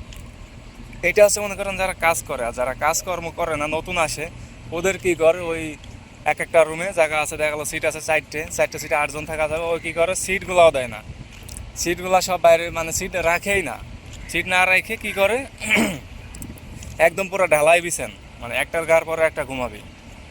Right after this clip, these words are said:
এক একটা রুমে, যে রুমে পাঁচজন থাকা যাবে না, সেই রুমে লোক রাখা হচ্ছে বিশ জন, পঁচিশ জন,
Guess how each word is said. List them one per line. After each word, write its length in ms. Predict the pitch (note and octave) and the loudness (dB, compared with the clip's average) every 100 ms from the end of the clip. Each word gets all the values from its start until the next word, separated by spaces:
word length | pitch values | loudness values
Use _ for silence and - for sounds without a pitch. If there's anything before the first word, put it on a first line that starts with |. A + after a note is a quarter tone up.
| - - - | -20 -20 -8
এক 120 | C3+ D3 | 0 0
একটা 260 | D3 E3 | 4 4
রুমে, 260 | D3+ D#3 E3+ | 4 0 -2
যে 160 | D3+ | 0
রুমে 220 | D3+ D3+ D#3+ | 0 -2 0
পাঁচজন 420 | D3 D3 C3+ D#3 | 2 2 0 -6
থাকা 240 | D3+ D#3 | -2 2
যাবে 160 | D#3 D3+ | 2 0
না, 100 | E3+ | -2
সেই 160 | D#3 | -4
রুমে 200 | D3+ D3+ | -2 -2
লোক 180 | D3+ D3+ - | -2 -2 0
রাখা 260 | D3 C3+ D3+ | -2 0 -2
হচ্ছে 260 | - D#3+ | -2 -8
বিশ 280 | C#3 D#3+ C#3+ | -4 -4 -2
জন, 140 | D#3 D3 | -6 -6
পঁচিশ 280 | D#3+ D3 C#3 | -8 -8 -10
জন, 120 | D3 | -6